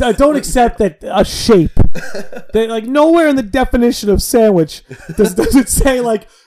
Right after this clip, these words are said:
Speaker 1: "Exclude all cylinders, triangles, octagons. We only accept circles and squares."
Speaker 2: I mean, if you cut it into a triangle, I guess there's, you have room to wiggle there, but no.
Speaker 1: Definitely.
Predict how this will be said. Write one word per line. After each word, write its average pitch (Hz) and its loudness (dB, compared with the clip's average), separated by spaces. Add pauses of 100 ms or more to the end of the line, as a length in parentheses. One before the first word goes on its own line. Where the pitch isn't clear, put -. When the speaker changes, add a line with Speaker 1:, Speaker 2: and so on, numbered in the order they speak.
(120)
Speaker 1:
"Exclude 254 2
all 226 6
cylinders, 302 2 (120)
triangles, 285 0 (220)
octagons. 262 -2
We 202 0
only 214 4
accept 208 -4
circles 240 2
and 208 2
squares." 185 0
Speaker 2:
I 135 -18
mean, 107 -18
if - -20
you - -20
cut 131 -14
it 139 -16
into 95 -20
a 90 -20
triangle, 78 -20
I 76 -20
guess - -20
there's, 80 -20
you 85 -20
have 85 -20
room 87 -20
to 80 -20
wiggle 80 -20
there, 104 -18
but 107 -20
no. 85 -20
Speaker 1:
Definitely. 101 -8